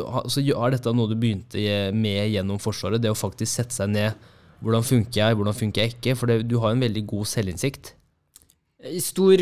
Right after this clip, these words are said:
Speaker 2: grad skjedde veldig mye i Forsvaret, det gjorde det. Der sitter du i en ring,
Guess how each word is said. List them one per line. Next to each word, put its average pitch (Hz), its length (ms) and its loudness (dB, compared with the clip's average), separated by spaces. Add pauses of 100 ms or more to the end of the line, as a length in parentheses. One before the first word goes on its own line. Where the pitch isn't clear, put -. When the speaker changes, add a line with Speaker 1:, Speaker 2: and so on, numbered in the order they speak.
Speaker 2:
grad 165 460 6 (100)
skjedde 156 360 2
veldig 143 360 4
mye 131 240 2
i 131 40 -2
Forsvaret, 135 520 -6
det 135 80 -2
gjorde 123 220 -6
det. 123 80 -10
Der 143 140 0
sitter 127 240 -2
du 131 100 -2
i 127 80 0
en 135 180 2
ring, 135 180 2